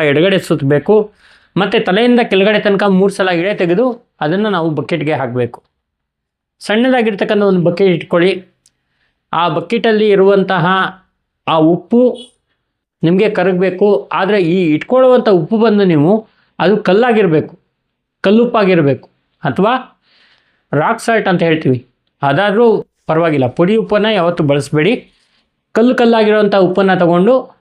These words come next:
ನೀವು ಈ ಒಂದು ತಂತ್ರವನ್ನ ಬಳಸಿ. ಇದು ಮೊದಲನೇ ಒಂದು ನಿಮ್ಗೆ ಅನುಕೂಲವಾಗುವಂಥ ಒಂದು ತಂತ್ರ. ಇನ್ನು ಎರಡನೇದಾಗಿ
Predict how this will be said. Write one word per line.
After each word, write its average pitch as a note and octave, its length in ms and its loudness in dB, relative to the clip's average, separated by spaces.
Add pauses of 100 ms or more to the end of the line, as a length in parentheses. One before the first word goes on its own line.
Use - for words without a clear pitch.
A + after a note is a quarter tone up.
(160)
ನೀವು F#3 260 4 (260)
ಈ F3 60 4 (160)
ಒಂದು G3+ 200 2 (120)
ತಂತ್ರವನ್ನ F3 460 2 (480)
ಬಳಸಿ. D#3 340 -2
ಇದು F3+ 100 2 (240)
ಮೊದಲನೇ E3 300 0 (100)
ಒಂದು E3 180 0 (880)
ನಿಮ್ಗೆ E3 320 2
ಅನುಕೂಲವಾಗುವಂಥ D#3 680 0 (340)
ಒಂದು C#3+ 160 2 (140)
ತಂತ್ರ. D3 220 0 (920)
ಇನ್ನು A#3+ 180 2 (120)
ಎರಡನೇದಾಗಿ A3+ 680 2